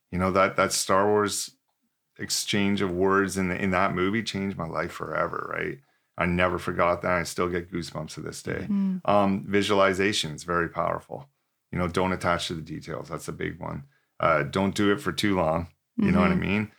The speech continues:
Speaker 1: Uh, do it in a place where you also feel very comfortable.
Speaker 2: Mm-hmm.
Speaker 1: You know, uh,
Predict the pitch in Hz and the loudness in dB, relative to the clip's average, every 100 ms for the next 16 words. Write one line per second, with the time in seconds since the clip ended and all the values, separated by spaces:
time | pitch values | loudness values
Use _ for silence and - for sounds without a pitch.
0 | - - 92 92 90 92 90 110 123 139 | -18 -2 2 4 2 -4 -2 2 6 6
1 | 135 - - 101 101 104 95 90 85 - | 6 4 2 2 2 0 2 0 -4 -6
2 | 87 85 80 85 80 80 78 76 - 67 | -8 -6 -4 -2 -2 -4 -10 -10 -12 -12
3 | - - 196 190 185 127 92 92 90 - | -12 -6 -2 0 -2 -2 -2 0 0 -2
4 | 78 | -2